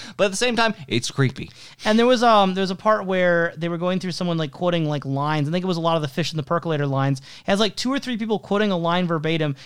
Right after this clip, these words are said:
Speaker 2: and then it cuts to this poor guy who is, like, admitting he's not very good at remembering lines. They left that in, too. So it's like,
Speaker 1: Poor guy.
Speaker 2: everyone's, like, quoting lines. It's like, "I'm not really that good at remembering lines." And then it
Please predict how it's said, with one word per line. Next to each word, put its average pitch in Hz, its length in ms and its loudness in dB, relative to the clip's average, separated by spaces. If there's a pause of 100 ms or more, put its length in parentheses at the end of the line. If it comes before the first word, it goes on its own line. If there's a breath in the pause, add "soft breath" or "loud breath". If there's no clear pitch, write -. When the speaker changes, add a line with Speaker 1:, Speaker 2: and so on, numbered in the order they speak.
Speaker 2:
and 180 80 0
then 214 80 4
it 233 80 -2
cuts 240 240 0
to 330 60 -12
this 277 120 -2
poor 240 280 -2
guy 165 420 0 (160 loud breath)
who 202 160 -2
is, 180 140 0
like, 196 220 2
admitting 180 380 2
he's 180 140 2
not 180 180 2
very 170 160 2
good 165 160 2
at 165 40 0
remembering 160 460 2
lines. 151 420 0 (180 loud breath)
They 269 100 0
left 320 280 2
that 294 240 4
in, 190 180 6
too. 220 340 4
So 220 140 2
it's 214 140 2
like, 240 160 6
Speaker 1:
Poor 392 160 4
guy. 392 180 0
Speaker 2:
everyone's, 294 340 6
like, 269 160 4
quoting 247 300 6
lines. 196 320 4
It's 170 100 0
like, 160 140 -2
"I'm 196 140 0
not 254 120 -2
really 180 180 0
that 143 180 -2
good 170 160 0
at - 20 -2
remembering 147 380 0
lines." 143 400 2
And 233 80 4
then - 0 -
it - 20 6